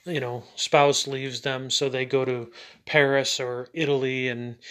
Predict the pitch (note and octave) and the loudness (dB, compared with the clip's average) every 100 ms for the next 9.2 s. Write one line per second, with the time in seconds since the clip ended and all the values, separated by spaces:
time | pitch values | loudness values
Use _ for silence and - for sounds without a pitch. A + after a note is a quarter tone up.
0 | - - - A#2+ A#2+ C#3+ C#3 C3 B2+ B2+ | -18 -14 -10 -8 2 2 4 0 2 2
1 | B2 A#2 - B2 B2+ B2 B2 B2 B2 B2 | 2 -2 -4 -4 -2 -2 -4 -4 -4 -4
2 | - C3 A#2 A#2 - B2+ C3 B2 A#2+ - | -2 -4 -4 -6 -6 -4 -4 -6 -8 -6
3 | A#2+ A2+ B2+ C#3 - - - _ _ _ | -8 -4 -2 0 -2 -6 -12 _ _ _
4 | - - - - - _ C3+ C3+ E3 D#3+ | -20 -18 -18 -18 -20 _ -4 2 4 4
5 | C#3 B2+ - - _ _ _ _ - G3 | 2 2 0 -2 _ _ _ _ -2 2
6 | E3 D3 C#3 C3 - D3 C3+ B2+ B2 - | 2 2 0 -6 -2 -2 0 -4 -6 -14
7 | _ _ _ _ - E3 D#3 C#3+ - C3+ | _ _ _ _ -2 2 2 2 -2 -2
8 | C#3+ C#3+ B2 C3 B2+ B2+ - - D3 C#3 | 0 0 -2 -6 -4 -4 -6 -4 -4 -4
9 | - - | -10 -16